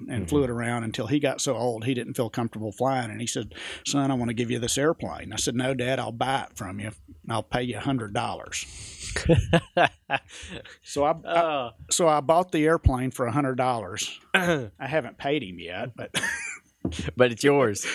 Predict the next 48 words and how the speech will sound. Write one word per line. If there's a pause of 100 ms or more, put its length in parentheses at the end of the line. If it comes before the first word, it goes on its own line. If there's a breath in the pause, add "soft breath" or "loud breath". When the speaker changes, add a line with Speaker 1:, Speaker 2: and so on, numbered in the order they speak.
(100 loud breath)
Speaker 1:
It's
my
airplane.
It's
in,
well,
it's
in
my
hangar,
and
it's
in
my
name,
so.
Speaker 2:
Man,
so
what
I
wanna
talk
about
now, (1040)
and
what
I'm
most
excited
about,
and
I
think
I'm
most
excited
about
it
because
I
am
such
a (100)
chicken (560)
pilot, (280)
right?
I
mean,